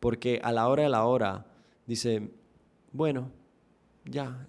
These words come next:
Es, es que es, es parte de la cultura de Panamá, no les interesa. Pero, y mira, ¿cómo nace esta, esta denuncia? Esta denuncia nace de afuera. Desde afuera, un investigador, eh, de seguridad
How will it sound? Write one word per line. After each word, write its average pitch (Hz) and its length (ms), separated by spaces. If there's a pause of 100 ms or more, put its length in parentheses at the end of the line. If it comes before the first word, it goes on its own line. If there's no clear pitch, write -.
Es, 151 240
es - 60
que 165 220
es, 147 100
es 143 140
parte 156 280
de - 20
la 139 120
cultura 131 340
de 135 80
Panamá, 104 400
no 110 180
les 123 100
interesa. 107 480 (300)
Pero, 131 200
y 131 100
mira, 147 360 (200)
¿cómo 156 260
nace 156 420
esta, 143 300 (260)
esta 120 220
denuncia? 123 400
Esta 117 180
denuncia 113 340
nace 131 280
de 131 100
afuera. 101 520 (220)
Desde 110 220
afuera, 135 540 (460)
un 143 140
investigador, 131 720
eh, 139 220
de 117 100
seguridad 123 600